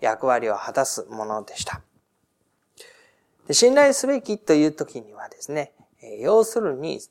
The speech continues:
その権爵官というのは非常に重要な役割があるわけです。王様にとって影響力が大きいわけです。で、その王様にとって影響力が大きいものというのは、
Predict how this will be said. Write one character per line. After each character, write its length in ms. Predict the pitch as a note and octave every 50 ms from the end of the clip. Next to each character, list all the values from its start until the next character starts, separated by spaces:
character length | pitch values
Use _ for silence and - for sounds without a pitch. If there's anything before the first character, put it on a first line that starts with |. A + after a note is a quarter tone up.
| _ _
そ 200 | _ - - G3+
の 220 | A3 A3 F#3 - - - _ _ _ - C3+ -
権 220 | - F3+ G#3 G#3+
爵 340 | G#3 - A3+ A3 A3 - _
官 240 | - C#3+ A#2+ G#2 G#2
と 120 | - -
い 100 | A#2+ A2+ A2+
う 40 | A#2+
の 60 | B2+
は 60 | C3
非 140 | A2+ B2+ C#3
常 160 | E3+ G#3+ A3
に 160 | F#3+ C3+ - -
重 340 | - - F3 A3 B3 C4+
要 220 | C#4 D4 D4 C#4+ C#4+
な 200 | C#4+ C#4+ C4 - _ _ _ _ _ _ _ _ -
役 300 | D#3+ D3+ D3+ - - F3
割 200 | D#3+ D3+ C#3+ B2
が 200 | A2+ A2+ - - -
あ 100 | A#2+ G#2+
る 80 | G#2+
わ 100 | - - -
け 60 | -
で 80 | - -
す。 140 | - - _ _ _ _ _ _ _ _
王 280 | - - A3 A3 A3 A3
様 220 | - A#3 A3 G#3
に 60 | G#3
と 100 | - G#3
っ 40 | F#3+
て 100 | - -
影 120 | - F#3+ - - -
響 140 | - C#4+ A3
力 260 | D#3+ C3+ - C3+ A#2
が 240 | G#2+ G#2+ - - -
大 160 | A#2+ B2+ A#2+
き 200 | - - G#2+ G2
い 40 | G2
わ 140 | F#2+ - -
け 80 | -
で 80 | - -
す。 140 | - - - - _ _ _ _ _ _ _ - - _ _ _ _ _ _ _ _ -
で、 40 |
そ 120 | - A#3+ A#3+
の 240 | A#3 - - F#3+ A3+
王 100 | A#3+ A#3+
様 220 | B3 B3 B3 A#3+
に 80 | A#3 A3+
と 120 | A#3+ A#3
っ 40 | A#3
て 220 | - - E3 D#3 -
影 240 | - F3 F#3+ G3
響 260 | F#3+ - - A3+ G3 E3
力 260 | C#3+ B2 - C#3 A#2+
が 220 | A#2 A#2 - -
大 220 | E3 F3 F3 E3+ D#3+
き 180 | - - F3+
い 40 | D#3
も 180 | C3 A#2 A#2+ C3
の 140 | C#3 C#3
と 120 | C3+ - A2+
い 120 | G#2+ G#2
う 80 | G#2 -
の 80 | -
は、 260 | B2 C3+ C3 - -